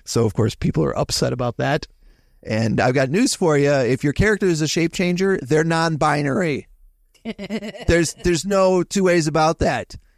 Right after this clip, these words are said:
Speaker 1: If they have the ability to change into a female and a male, sorry, they're non-binary. There's no way that they're not.
Speaker 2: Yep.
Speaker 1: <laughs> Get over it.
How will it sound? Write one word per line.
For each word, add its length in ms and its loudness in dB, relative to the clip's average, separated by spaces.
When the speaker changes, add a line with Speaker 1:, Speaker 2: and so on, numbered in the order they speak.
Speaker 1:
If 240 0
they 140 4
have 240 2
the 140 2
ability 420 2
to 100 0
change 460 0
into 340 0
a 140 2
female 420 0
and 240 0
a 60 -2
male, 380 2
sorry, 480 2
they're 100 0
non-binary. 580 2
There's 200 0
no 200 2
way 220 4
that 200 0
they're 120 2
not. 480 0
Speaker 2:
Yep. 240 -2
Speaker 1:
<laughs> 400 -16
Get 160 2
over 340 2
it. 320 -2